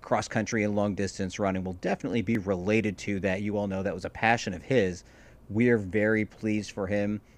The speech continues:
He's still a friend of the podcast and vice versa. So, uh, just very excited for him to take this new step in this new direction, and we'll, uh,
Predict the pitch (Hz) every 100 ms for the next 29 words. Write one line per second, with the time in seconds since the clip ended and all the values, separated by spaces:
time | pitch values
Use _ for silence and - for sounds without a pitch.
0 | - 107 - - 107 90 - 104 104 101
1 | 98 - 98 98 - 98 92 92 - -
2 | - - 104 104 95 92 95 - 110 127
3 | 208 214 - - - - - 127 110 107
4 | 95 - 101 101 92 90 - - 147 123
5 | 101 135 139 127 113 - 113 110 107 113
6 | 101 104 92 - 101 104 101 90 - 104
7 | 107 110 - - 95 - - - - -
8 | - 107 101 98 101 - 107 107 95 104
9 | - 117 101 101 - - - - 110 101
10 | 98 95 92 - - - - - 113 107
11 | 113 110 101 101 98 92